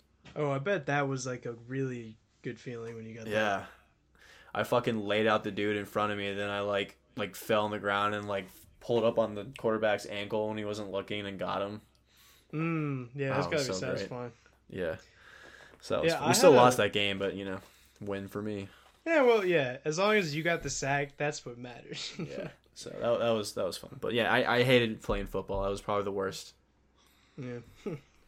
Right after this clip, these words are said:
Speaker 1: I had a, I had a friend at the gym. He played receiver,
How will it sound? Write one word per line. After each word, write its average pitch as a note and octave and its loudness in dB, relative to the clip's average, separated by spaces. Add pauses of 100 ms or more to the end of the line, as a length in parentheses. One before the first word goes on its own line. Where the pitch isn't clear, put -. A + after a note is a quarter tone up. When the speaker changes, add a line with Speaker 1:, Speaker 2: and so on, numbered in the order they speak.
(500)
Speaker 1:
I D#3 0
had B3 2
a, D3+ 0 (600)
I E3 -4
had B3 2
a - -2
friend D#3 -2
at C#3 -2
the C3+ -2
gym. C3 -4 (360)
He - -8
played F#3 -4
receiver, D#3+ -2